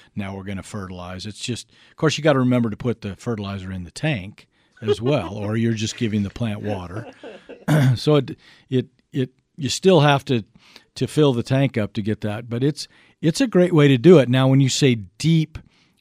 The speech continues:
root fertilizing, I think that's a little misleading because, number one, you have to be watering long enough to get the fertilizer down deep.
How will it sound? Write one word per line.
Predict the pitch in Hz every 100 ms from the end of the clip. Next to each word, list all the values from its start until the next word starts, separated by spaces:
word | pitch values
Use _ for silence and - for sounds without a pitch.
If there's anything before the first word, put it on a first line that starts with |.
| -
root | 123 131
fertilizing, | 127 120 117 113 117
I | 123
think | 147
that's | 139 143
a | 123
little | 107 107
misleading | 101 107 101 - 107 95 98 117
because, | 120 120 110 - -
number | 131 139 123
one, | 120 147 127 120 - _ _ _ _ _ _
you | 117
have | 110 135
to | -
be | 113
watering | 104 107 143 226 131 95 92 85 -
long | 117 107 104
enough | 104 98
to | -
get | 104 98
the | -
fertilizer | - 117 98 90 90 107
down | 95 95 95 90
deep. | 95 87 -